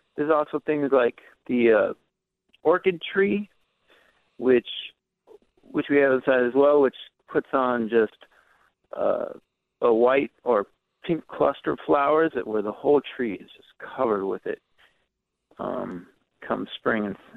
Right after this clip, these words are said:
and into the summer. So when you're talking about color, we,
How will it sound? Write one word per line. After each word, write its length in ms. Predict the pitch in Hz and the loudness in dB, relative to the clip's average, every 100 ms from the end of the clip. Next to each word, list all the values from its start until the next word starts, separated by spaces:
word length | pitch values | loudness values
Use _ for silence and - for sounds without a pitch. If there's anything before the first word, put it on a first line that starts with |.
| _ | _
and 260 | - 113 101 | -6 -4 -2
into 260 | 117 120 - | -4 -4 -6
the 80 | 95 - | -8 -2
summer. 380 | 113 104 - - _ _ _ _ _ _ _ _ _ _ _ - | -2 -2 -6 -16 _ _ _ _ _ _ _ _ _ _ _ 0
So 240 | 120 - _ _ _ _ _ - | 2 2 _ _ _ _ _ -2
when 100 | 131 | 0
you're 100 | 127 | 2
talking 220 | 160 151 | 0 2
about 220 | 131 117 | 2 0
color, 440 | - 160 151 127 | 0 4 6 6
we, 240 | 123 120 | 4 2